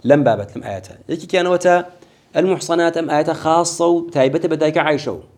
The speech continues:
هەنێکیان نە، ئەڵێن تایبەت نییە بە دایکە عایشەوە، بەڵکو تایبەتە بە خێزانەکانی پێغەمبەری خوا عەلەیهی سەلام من ضمنیم دایکە عایشە. ئەسڵەکە دایکە عایشەیە و دواتر خێزانەکانی تر، ئومو سەلەمە و ئومو حەبیبە و جوەیریە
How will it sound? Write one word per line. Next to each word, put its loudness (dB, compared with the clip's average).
هەنێکیان 2
نە، 2
ئەڵێن 2
تایبەت 2
نییە 4
بە 4
دایکە 0
عایشەوە، -4
بەڵکو -4
تایبەتە 2
بە 2
خێزانەکانی 0
پێغەمبەری 2
خوا 0
عەلەیهی -6
سەلام 0
من -4
ضمنیم 0
دایکە 0
عایشە. -10
ئەسڵەکە -2
دایکە 0
عایشەیە -2
و -6
دواتر -2
خێزانەکانی -2
تر، -4
ئومو -4
سەلەمە -2
و -4
ئومو -6
حەبیبە -2
و -6
جوەیریە 2